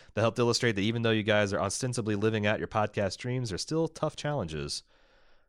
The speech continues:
Uh, but you're persevering regardless. I couldn't believe some of that was going on during the Watchmen podcast because I thought y'all did a phenomenal job and I enjoyed the coverage tremendously.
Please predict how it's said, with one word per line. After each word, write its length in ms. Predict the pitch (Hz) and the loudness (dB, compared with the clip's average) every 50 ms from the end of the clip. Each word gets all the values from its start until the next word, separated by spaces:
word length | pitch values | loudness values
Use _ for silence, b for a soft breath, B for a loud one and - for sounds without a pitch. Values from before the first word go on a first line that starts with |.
| b b | b b
Uh, 140 | 95 98 92 | -6 -4 -4
but 120 | 92 - | -4 -6
you're 80 | 107 98 | -8 -6
persevering 480 | - - 123 120 117 110 113 117 113 107 | -2 -2 0 0 0 0 0 0 0 0
regardless. 540 | 101 95 95 98 95 90 78 78 73 - - | 0 0 2 2 2 2 0 -2 -4 -4 -4
I 40 | 90 | -4
couldn't 220 | - - 120 117 | -4 -4 -4 -4
believe 220 | 110 107 110 110 - | -2 -2 0 0 0
some 160 | - 117 107 | -2 -2 0
of 60 | 104 | 0
that 120 | 104 101 90 | 2 2 0
was 100 | 92 92 | 0 -2
going 200 | 107 98 98 98 | -2 -2 0 0
on 180 | 98 98 95 | 0 0 0
during 140 | 95 95 92 | -2 -2 -2
the 80 | 92 90 | 0 0
Watchmen 340 | 95 101 104 - - 95 | 2 0 0 0 -4 -4
podcast 520 | - 107 101 95 - - 98 95 95 90 - | -2 -2 -2 -2 -2 -2 -2 -2 -2 -4 -6
because 200 | 92 - 95 82 | -6 -6 -6 -6
I 40 | 85 | -4
thought 280 | - - 104 98 - - | -2 0 -2 0 0 0
y'all 140 | 101 98 | -2 0
did 100 | 85 90 82 | -2 -2 -6
a 40 | - | -6
phenomenal 400 | - 87 95 101 104 104 95 90 | -4 -2 -2 -2 0 0 -2 -2
job 300 | 90 95 92 92 92 87 | -2 0 0 0 0 0
and 80 | 82 80 | -2 -4
I 20 | |
enjoyed 280 | 78 78 - 90 87 78 | -6 -6 -6 -6 -6 -6
the 80 | - | -6
coverage 300 | - 90 82 82 82 - | -6 -6 -6 -6 -8 -10
tremendously. 600 | - 69 73 80 73 67 - - 64 64 62 64 | -12 -10 -10 -10 -10 -10 -10 -10 -10 -10 -12 -12